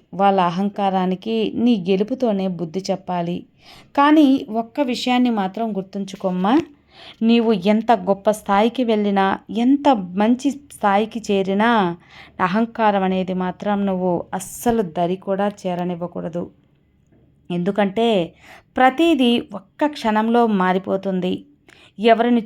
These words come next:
చూసి కూడా భయపడకూడదు, తడబడకూడదు. ఏదైనా ఒక్కరోజు, ఒక్క క్షణం నీ కోరికలన్నీ తీరుతాయి. ఎందుకంటే నీ సాయి తండ్రి నీ వెంటే ఉన్నాను కాబట్టి.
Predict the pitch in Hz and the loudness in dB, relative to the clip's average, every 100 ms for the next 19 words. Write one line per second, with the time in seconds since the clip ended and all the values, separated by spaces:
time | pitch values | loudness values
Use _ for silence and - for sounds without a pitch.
0 | 226 254 262 240 208 202 185 190 190 202 | -4 -4 -4 -4 2 2 2 -2 -2 -2
1 | 196 190 175 180 208 208 180 180 180 180 | -2 -4 -6 -6 -6 -4 -4 0 0 -2
2 | 170 165 170 180 _ _ _ _ _ 160 | -8 -8 -8 -12 _ _ _ _ _ -4
3 | 180 190 196 202 208 190 185 - 226 214 | 0 2 2 2 2 0 -4 -2 0 2
4 | 208 202 196 - 226 226 - 294 - 247 | 0 -2 -4 -4 -6 -4 -4 -4 -2 0
5 | 240 214 196 196 190 190 190 202 202 185 | 0 -2 -6 -6 -8 -4 -4 -4 -4 -4
6 | 185 214 220 190 190 175 180 175 170 170 | -2 -2 -4 -6 -6 -6 -8 -6 -8 -12
7 | _ _ _ _ 190 185 202 208 202 208 | _ _ _ _ -4 -4 -2 -4 -4 -2
8 | 233 302 294 _ _ 285 294 294 220 208 | -2 -4 -6 _ _ 4 4 4 2 2
9 | 233 220 202 208 202 185 196 190 226 214 | 0 -4 -4 -2 -2 -2 -4 -4 -4 -2
10 | 196 185 185 185 180 175 180 180 - | -2 -2 -4 -4 -4 -4 -8 -12 -12